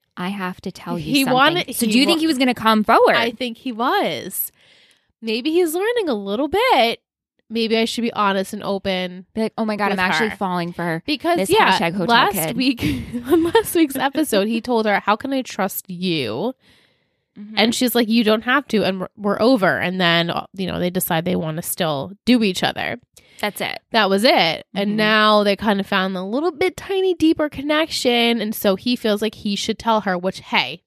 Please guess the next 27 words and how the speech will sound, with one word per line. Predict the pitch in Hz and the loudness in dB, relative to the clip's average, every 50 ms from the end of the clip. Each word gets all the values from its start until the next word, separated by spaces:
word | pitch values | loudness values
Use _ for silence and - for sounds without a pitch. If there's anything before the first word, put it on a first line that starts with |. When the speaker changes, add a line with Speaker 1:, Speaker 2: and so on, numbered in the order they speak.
| _ _ - | _ _ -8
Speaker 2:
at | - 220 208 | -6 -4 2
least | 240 285 330 320 - | 4 4 4 4 4
he | 339 285 | 2 4
was | 240 269 220 | 4 2 2
gonna | 202 196 196 196 | 2 -2 -2 -2
do | 175 170 165 - | -2 -4 -4 -4
that. | 165 - - - - - _ _ _ _ - | -6 -8 -8 -10 -12 -14 _ _ _ _ 0
I, | 247 262 285 294 - | 2 2 2 2 2
I | - 262 269 | 2 4 4
wanna | 277 277 269 269 262 | 6 4 4 4 2
believe | 233 240 233 233 214 190 | 2 0 0 0 0 -2
that | 175 170 185 | -2 -4 -4
he | 160 190 175 | -4 -6 -6
was | 170 175 170 - | -6 -6 -6 -6
going | 170 165 - | -8 -8 -8
to | - | -10
tell | 185 - - | -10 -6 -2
her | - | 0
Speaker 1:
I | 262 330 339 | 0 0 0
Speaker 2:
that. | - - | 0 0
Speaker 1:
also | 185 202 185 180 196 - - 175 160 | 2 2 2 2 2 -2 -4 -4 -4
am | 147 147 147 | -4 -6 -6
believing | - 151 151 147 - - 82 85 | -8 -8 -8 -10 -10 -10 -10 -8
that. | - - 73 - 220 | -8 -8 -4 0 2
Speaker 2:
Yeah. | 220 202 185 - - - | 2 2 2 0 -2 -4
And | - 220 214 214 | -4 -4 -4 -4
so | 208 - 233 208 208 208 208 196 - | 0 2 4 4 6 4 4 2 -2